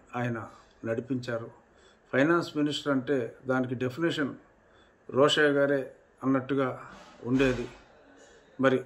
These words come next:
అటువంటి రాజనీతిజ్ఞుణ్ణి కోల్పోవటం నిజంగా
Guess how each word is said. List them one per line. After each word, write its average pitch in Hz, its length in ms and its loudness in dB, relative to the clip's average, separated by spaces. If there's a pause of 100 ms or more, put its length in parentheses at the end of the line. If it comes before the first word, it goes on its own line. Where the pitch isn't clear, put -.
(140)
అటువంటి 135 500 0 (140)
రాజనీతిజ్ఞుణ్ణి 127 1040 -2 (380)
కోల్పోవటం 127 580 2 (1040)
నిజంగా 127 460 0